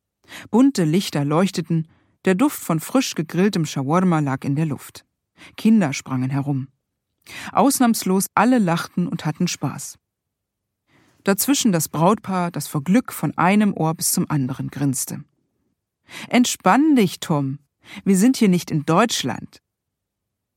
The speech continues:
Ich lehnte meinen Kopf an seine Schulter. Selbst wenn sich jemand von den Anwohnern durch die Lautstärke gestört gefühlt hätte, wäre er einfach rübergekommen und hätte mitgefeiert.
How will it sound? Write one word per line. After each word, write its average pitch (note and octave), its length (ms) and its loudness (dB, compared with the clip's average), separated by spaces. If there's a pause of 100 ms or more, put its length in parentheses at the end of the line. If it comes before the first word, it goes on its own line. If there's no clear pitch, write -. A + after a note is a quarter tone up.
(180)
Ich - 200 -2
lehnte C#4 260 4
meinen E3+ 260 2
Kopf - 280 -4
an D#3+ 120 0
seine D3+ 220 0
Schulter. C3+ 500 -8 (1120)
Selbst E3 460 -2
wenn D3 120 0
sich C#3+ 180 -8
jemand F3+ 260 0
von D#3 120 -2
den D3+ 160 -2
Anwohnern E3+ 460 0
durch C#3+ 140 -4
die - 100 -6
Lautstärke D3+ 640 -2
gestört G#3 420 -2
gefühlt D#3+ 340 -4
hätte, F3+ 260 -2 (500)
wäre C4 260 2
er G#3 220 0
einfach B3+ 420 0
rübergekommen G3 720 0 (320)
und E3+ 140 0
hätte E3 180 0
mitgefeiert. - 680 -4